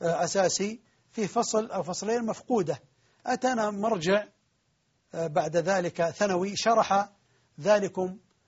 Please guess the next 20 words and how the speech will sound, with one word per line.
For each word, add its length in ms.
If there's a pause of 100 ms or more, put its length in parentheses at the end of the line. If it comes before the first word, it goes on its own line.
(120)
المرجع 580
الأساسي 600
وأتى 500
بماذا؟ 580 (540)
أتى 480
بالنواقص 1040 (100)
أو 160
أتى 240
بفوائد 580
عظيمة 420
أو 180
كذا، 300 (300)
فنستطيع، 960 (460)
آه، 220
أن 80
نسمي 360
هذا 280
أيضًا 220
مصدر 560
ومرجع، 640